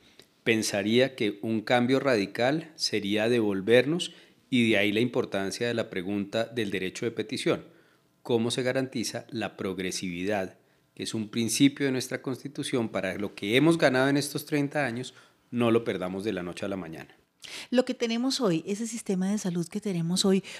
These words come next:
Speaker 2: ¿cómo garantiza el derecho a la salud de cada uno de los colombianos? ¿Y esto cómo podría verse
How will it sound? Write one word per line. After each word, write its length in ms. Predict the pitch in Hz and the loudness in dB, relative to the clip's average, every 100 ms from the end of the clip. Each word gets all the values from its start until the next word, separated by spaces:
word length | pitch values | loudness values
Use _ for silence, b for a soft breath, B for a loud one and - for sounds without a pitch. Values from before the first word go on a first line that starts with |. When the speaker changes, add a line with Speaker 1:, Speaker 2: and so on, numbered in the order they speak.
| B - | B 4
Speaker 2:
¿cómo 360 | 240 214 214 | 10 10 10
garantiza 800 | 226 233 175 - 202 165 190 - | 8 4 2 6 6 8 4 0
el 160 | 196 175 | -2 0
derecho 440 | 160 165 165 202 | 2 2 2 0
a 20 | |
la 80 | 190 | 0
salud 320 | 196 156 151 - | 2 2 2 0
de 400 | 196 165 214 - - | -4 -2 -2 -4 -2
cada 340 | 214 214 214 | 2 6 8
uno 260 | 214 214 220 | 8 8 6
de 80 | 202 | 4
los 160 | 170 | 2
colombianos? 800 | - 165 160 180 165 151 - - | 0 -2 4 6 6 4 0 -2
¿Y 220 | 233 214 | 4 6
esto 340 | 226 220 - 233 - | 8 6 2 -6 -4
cómo 340 | 262 233 233 | 0 2 2
podría 420 | 233 180 170 175 180 | 0 -2 2 2 4
verse 420 | 202 196 214 | 2 2 0